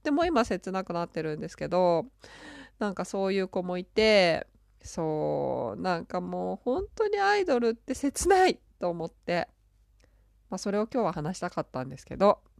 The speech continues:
うん、だからさ、まあ、その、エクソのね、チェンの脱退要求とか、ほんともうなんかわからないでもないけどね、やめて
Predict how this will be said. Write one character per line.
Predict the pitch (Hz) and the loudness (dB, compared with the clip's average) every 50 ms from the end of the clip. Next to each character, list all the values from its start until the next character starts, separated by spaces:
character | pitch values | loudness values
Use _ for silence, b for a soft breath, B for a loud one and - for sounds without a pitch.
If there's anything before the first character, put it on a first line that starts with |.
| _ - - | _ -16 -12
う | 147 | -10
ん、 | 143 143 143 143 143 143 139 135 135 135 B B B B B B B B - | -8 -6 -6 -6 -6 -6 -6 -6 -8 -8 B B B B B B B B -6
だ | 165 - | -6 -4
か | - 160 151 | -2 -2 -4
ら | 165 165 | -4 -6
さ、 | - - 254 254 269 277 285 285 294 320 294 254 | -4 2 6 8 8 8 8 8 8 6 4 4
ま | 233 202 180 170 180 | 4 6 6 6 4
あ、 | |
そ | 175 - 160 | 2 0 -4
の、 | 156 156 156 151 151 151 156 151 151 147 156 156 - - | -2 -2 -2 -2 0 0 0 0 0 0 -2 -2 -2 -2
エ | - 196 | -2 -2
ク | - - - | -2 -4 -12
ソ | - - 151 151 | -8 -6 -6 -4
の | 147 143 143 147 | -4 -6 -6 -2
ね、 | 139 202 226 247 262 285 403 480 - b b b b b b b b b b - | 2 4 6 6 6 6 6 4 2 b b b b b b b b b b -4
チ | - 233 | 0 2
ェ | 185 180 165 160 | 4 4 4 2
ン | 156 151 151 | 0 -2 -2
の | 151 151 151 151 147 | -2 0 0 -2 -2
脱 | - - 160 156 - _ | 0 0 0 0 0 _
退 | - 185 185 214 | 0 2 2 4
要 | 247 254 254 269 | 6 6 4 4
求 | 247 - - 190 175 | 2 0 -4 -4 -4
と | - - 175 | -2 -6 -6
か、 | - 175 170 190 | -2 -2 -2 -2
ほ | - 202 220 233 | 0 -2 -4 -4
ん | 277 _ _ - | -6 _ _ -4
と | - 311 | -2 -2
も | 285 262 262 269 269 262 254 247 | -2 0 0 2 2 4 4 4
う | 247 | 4
な | 247 247 240 | 4 2 2
ん | |
か | - 233 | 2 4
わ | 226 233 247 | 4 4 4
か | - 349 359 | 6 6 8
ら | 427 494 | 8 8
な | 539 554 494 403 | 8 8 8 8
い | 285 | 6
で | 240 240 | 4 4
も | 226 226 226 | 4 4 2
な | 226 226 226 220 | 2 4 2 2
い | 220 233 | 0 0
け | - 208 202 | -2 -2 -2
ど | 208 202 | -2 -4
ね、 | 202 208 208 208 208 214 | -2 -2 0 0 2 2
や | 208 202 | 2 2
め | 233 277 440 | 2 2 0
て | - - 523 | 4 4 6